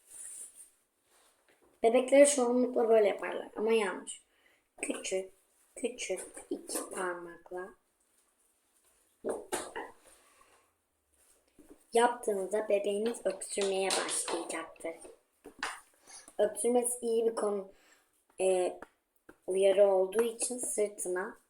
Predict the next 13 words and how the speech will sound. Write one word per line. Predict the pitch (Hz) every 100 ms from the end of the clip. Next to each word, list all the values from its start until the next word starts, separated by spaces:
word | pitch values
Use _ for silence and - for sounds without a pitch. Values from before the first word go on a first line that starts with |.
| 220
bir, | 208 233 - - - -
iki, | 190 190 - - - -
üç, | 214 233 240 - - _ - -
dört, | 202 285 - - _ -
beş | 190 - -
kere | - 165 165
vurun. | 180 170 165 320 - _ _ _ _ _ _ _ -
Sonra | - 208 214 220 190 170 175 240 _ _ _ _ -
şu | - 220
şekilde | - 170 - 170 175
yatırın | 175 180 - - 170 165 175 220 _ _ _ _ _ _ _ _ _
ve | 180 180 190 180 180 - - - _ _ _ _ _ _ _ -
şurasını | - - - 190 180 - 165 156 151